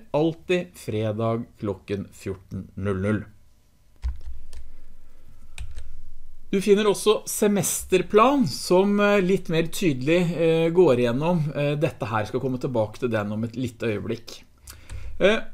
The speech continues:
mange studenter har allerede vært inne og meldt seg opp som kursdeltager.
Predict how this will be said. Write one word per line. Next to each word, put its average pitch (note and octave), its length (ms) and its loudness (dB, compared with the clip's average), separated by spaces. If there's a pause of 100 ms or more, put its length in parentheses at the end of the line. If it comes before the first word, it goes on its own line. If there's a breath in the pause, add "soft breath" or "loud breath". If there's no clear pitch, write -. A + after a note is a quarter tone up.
(100)
mange G3+ 520 4
studenter G3+ 680 2
har E3 340 2
allerede D3+ 500 2
vært D3 240 -2
inne C3+ 260 0
og C#3 120 -2
meldt B2 340 -2
seg - 300 -6
opp - 220 -8
som C3+ 500 -2
kursdeltager. G#2+ 1040 -2